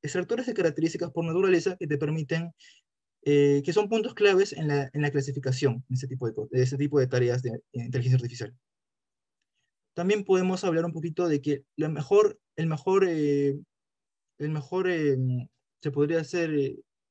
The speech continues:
me-, la mejor, ah, ramificación, me-, metodología, por así decirlo, es la conjunción tanto del vi-, de la arquitectura de Deep Learning como la arquitectura de Machine Learning. Porque,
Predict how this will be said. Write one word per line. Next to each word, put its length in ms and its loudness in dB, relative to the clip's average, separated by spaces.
me-, 140 -6
la 120 -2
mejor, 360 0
ah, 340 -12
ramificación, 960 -2
me-, 240 -2
metodología, 520 0
por 140 -2
así 140 -4
decirlo, 340 -6
es 140 -6
la 80 -2
conjunción 500 -4
tanto 260 -2
del 100 0
vi-, 300 -6
de 200 2
la 140 0
arquitectura 420 -2
de 80 -4
Deep 200 -6
Learning 340 -4
como 520 -4
la 80 -4
arquitectura 420 -4
de 60 -2
Machine 320 0
Learning. 280 -6
Porque, 420 0